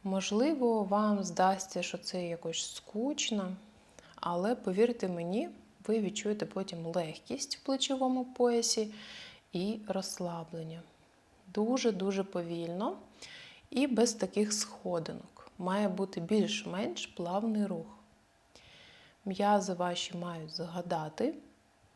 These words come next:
що ви можете так рухати. Мгм.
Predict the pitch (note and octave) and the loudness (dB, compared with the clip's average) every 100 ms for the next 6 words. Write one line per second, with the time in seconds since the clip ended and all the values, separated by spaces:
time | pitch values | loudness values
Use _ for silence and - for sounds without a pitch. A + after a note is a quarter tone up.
0 | - - E3 G3+ B3 F#3 G3+ G#3 G3 - | -12 -8 -4 -2 0 -2 -4 -4 -10 -8
1 | F3+ - - E3+ E3+ D#3+ - - - - | -8 -8 -8 -6 -6 -10 -12 -12 -14 -14
2 | - _ _ _ _ _ _ _ _ _ | -20 _ _ _ _ _ _ _ _ _
3 | _ _ _ _ _ _ B3 G3+ G3 - | _ _ _ _ _ _ -2 0 -2 -6
4 | D#3+ D#3 D#3+ F3 C4+ | -10 -8 -8 -6 -6